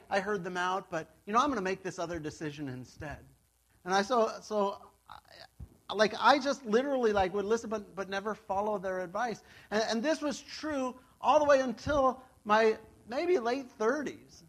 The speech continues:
I know, maybe a late bloomer. Um, but, but, uh, a little bit later in life, I was facing a major issue, a, a major thing that I was going through. And I went up,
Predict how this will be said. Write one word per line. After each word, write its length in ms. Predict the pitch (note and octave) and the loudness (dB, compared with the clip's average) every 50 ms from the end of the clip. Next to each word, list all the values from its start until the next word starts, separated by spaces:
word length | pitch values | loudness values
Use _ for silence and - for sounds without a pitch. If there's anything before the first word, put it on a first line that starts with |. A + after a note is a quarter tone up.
| _ _ _ _ _ _ _ _ _ _ _ _ _ _ _ _ _ _ _ _ _ _ - | _ _ _ _ _ _ _ _ _ _ _ _ _ _ _ _ _ _ _ _ _ _ -4
I 80 | - G3+ | -4 0
know, 260 | G#3 F#3 F3 F3+ F3 | 2 2 2 0 0
maybe 240 | E3+ E3+ E3+ E3 E3+ | -4 -6 -6 -4 -4
a 40 | D#3 | -4
late 240 | D3+ D3+ D#3+ D#3 C#3+ | -4 -4 -6 -6 -8
bloomer. 460 | C#3+ C3 C#3 C3 C3 C3+ D#3 E3 D#3 - _ _ _ _ _ _ _ _ _ _ _ - | -8 -6 -6 -4 -4 -6 -8 -8 -12 -16 _ _ _ _ _ _ _ _ _ _ _ -8
Um, 260 | - D#3+ E3 E3 C#3+ - _ _ _ _ _ _ _ _ - | -6 -4 -4 -4 -6 -10 _ _ _ _ _ _ _ _ 0
but, 320 | G#3 G#3 G3+ - - _ | 0 0 0 -2 -8 _
but, 260 | - G3+ G3+ - - G3+ | -4 -4 -4 -4 -2 0
uh, 180 | G3 F#3 F#3 F#3 - - - - - | 0 0 0 -2 -4 -10 -16 -8 -4
a 60 | F#3 | 0
little 200 | G#3 A#3+ D4+ E4+ | 2 2 2 4
bit 160 | F4 C#4+ A#3+ | 2 0 0
later 260 | A3+ A3+ A3+ A3 A3 | 0 -2 -2 -2 -4
in 100 | G3+ F#3 | -6 -6
life, 320 | F3 D3+ C#3+ D3+ E3+ E3+ - _ _ _ _ _ _ - | -6 -6 -6 -6 -8 -10 -14 _ _ _ _ _ _ -2
I 80 | F3 G3 | 0 0
was 100 | A3 G#3 G3+ G3 - - _ _ _ _ | 0 0 -4 -10 -14 -16 _ _ _ _
facing 340 | - A#3+ C#4 C4+ C#4+ C4+ A#3+ | -4 -4 -4 -4 -6 -8 -6
a 60 | G3+ | -6
major 520 | F#3 F3+ F3+ G#3+ A#3+ C4 A3+ G#3+ A3 F#3+ D#3 | -6 -4 -4 -4 -4 -6 -6 -6 -6 -8 -8
issue, 460 | D3+ F3+ F#3+ F3+ - - B2+ A2 G#2 G#2 - C#3 | -8 -12 -12 -14 -14 -14 -16 -16 -16 -16 -14 -14
a, 80 | E3 F#3+ - F3+ | -14 -12 -12 -12
a 40 | G3+ | -10
major 420 | A3+ B3 C#4 D4+ C#4+ D4 C#4 A#3+ | -8 -8 -8 -8 -6 -4 -4 -4
thing 280 | G#3 - A3 G#3 G#3 G#3 | -4 -4 -4 -4 -4 -4
that 100 | G3 F3 | -6 -6
I 80 | E3+ D#3+ | -6 -8
was 160 | D#3+ D3+ C3+ | -8 -10 -12
going 320 | D3 D#3+ E3 E3 D#3+ D3+ C#3 | -12 -12 -12 -10 -12 -12 -14
through. 240 | - A#2+ G#2+ G#2 G#2 A2 _ _ _ _ _ _ _ _ _ _ _ _ _ - - | -16 -20 -20 -20 -20 _ _ _ _ _ _ _ _ _ _ _ _ _ _ -20 -12
And 100 | E3+ F3+ | -8 -4
I 100 | F3+ G3 | -2 -2
went 180 | G3 G3+ G3 G3 | 0 0 0 0
up, 200 | F#3 - - | -2 -2 -6